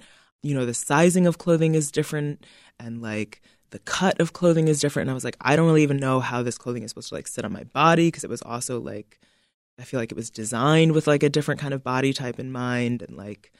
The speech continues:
also, I feel like as a, like,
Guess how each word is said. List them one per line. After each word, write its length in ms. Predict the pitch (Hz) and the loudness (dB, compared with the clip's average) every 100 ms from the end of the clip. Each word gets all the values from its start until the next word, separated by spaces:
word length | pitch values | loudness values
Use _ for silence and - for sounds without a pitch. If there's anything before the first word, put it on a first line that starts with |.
| _ _ _ _ _ - | _ _ _ _ _ -8
also, 800 | 123 139 - 147 143 139 135 135 131 | -4 -4 0 2 4 4 4 0 -4
I 80 | |
feel 340 | 127 - 131 131 | -12 -4 -2 0
like 340 | 135 127 127 - | 2 0 -2 -8
as 340 | 113 123 127 | -6 -6 -4
a, 480 | 131 127 123 120 120 | -4 -2 -2 -2 -4
like, 320 | 120 120 - | -8 -12 -14